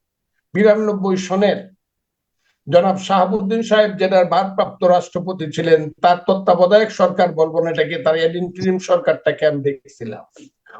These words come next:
ওই নামগুলো দশ জনের নাম মনে করেন তো, তাদের নাম কি কি ছিল?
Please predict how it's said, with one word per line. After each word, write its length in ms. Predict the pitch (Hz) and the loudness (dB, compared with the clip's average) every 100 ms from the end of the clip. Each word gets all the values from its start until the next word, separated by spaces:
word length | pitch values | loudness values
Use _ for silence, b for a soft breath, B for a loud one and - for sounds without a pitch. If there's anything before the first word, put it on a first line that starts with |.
| - | 4
ওই 140 | 214 | 6
নামগুলো 460 | 233 247 254 214 208 | 8 4 4 2 4
দশ 280 | 214 233 208 | 6 6 4
জনের 180 | 208 208 | 2 4
নাম 220 | 220 208 | 2 4
মনে 300 | 226 247 247 | 2 2 -2
করেন 320 | 196 175 160 | 0 0 2
তো, 100 | 175 | 2
তাদের 320 | 160 165 180 | 4 4 4
নাম 300 | 185 202 190 | 2 0 -4
কি 160 | 165 147 | -8 -6
কি 180 | 175 - | -6 -4
ছিল? 260 | 143 120 | -4 -4